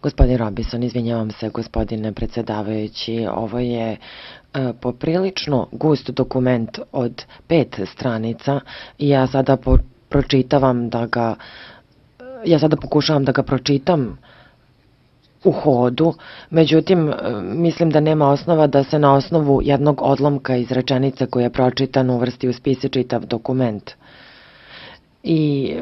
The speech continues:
može se uložiti, možemo da se izjasnimo u pogledu toga imamo li prigovor i ne tek kada pročitamo dokument i ocenimo ga.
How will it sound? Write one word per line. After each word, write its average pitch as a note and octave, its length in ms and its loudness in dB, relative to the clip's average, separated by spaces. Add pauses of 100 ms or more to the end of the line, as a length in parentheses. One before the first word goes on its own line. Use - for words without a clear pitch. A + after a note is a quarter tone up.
može C#3+ 300 2
se D#3 120 -2
uložiti, C3 680 0 (340)
možemo D3 380 2
da C3+ 120 0
se D3+ 140 0
izjasnimo D3 500 4
u - 20 2
pogledu C3+ 320 4
toga C3+ 220 2
imamo C3+ 220 2
li B2 100 0
prigovor A#2+ 400 0
i A#2 80 -2
ne B2+ 140 0
tek C3 300 -4
kada C3 220 0
pročitamo B2+ 580 2
dokument A#2 540 -4
i A#2+ 40 -2
ocenimo G#2 540 -6
ga. G2 120 -8